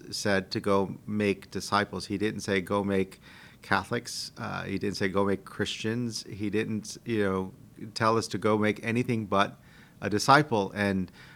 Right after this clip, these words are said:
a disciple is one who looks for a master teacher. Obviously, Jesus is our master teacher, uh, but learns from the master teacher a way of life. It's not just about learning facts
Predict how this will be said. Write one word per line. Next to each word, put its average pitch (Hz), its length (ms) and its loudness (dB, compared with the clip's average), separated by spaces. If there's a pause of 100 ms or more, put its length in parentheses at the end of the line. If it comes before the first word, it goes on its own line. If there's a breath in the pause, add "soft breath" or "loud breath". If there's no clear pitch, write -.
a - 60 -2
disciple 135 560 8
is 110 160 2
one 107 560 2 (200)
who 110 460 2
looks 117 320 4
for 120 280 4
a 117 60 4
master 113 380 2
teacher. 131 520 -2 (560 loud breath)
Obviously, 104 420 4
Jesus 107 400 2
is 107 140 -2
our 110 100 6
master 107 380 4
teacher, 135 480 2 (480 loud breath)
uh, 107 220 2
but 117 320 4 (240)
learns 139 720 6
from 135 400 6
the 123 60 6
master 120 360 6
teacher 117 680 2 (100)
a 113 100 4
way 110 220 8
of 107 140 6
life. 110 500 0 (320)
It's 101 240 -2
not 120 260 6
just 117 220 -2
about 101 300 2
learning 101 480 0
facts - 760 0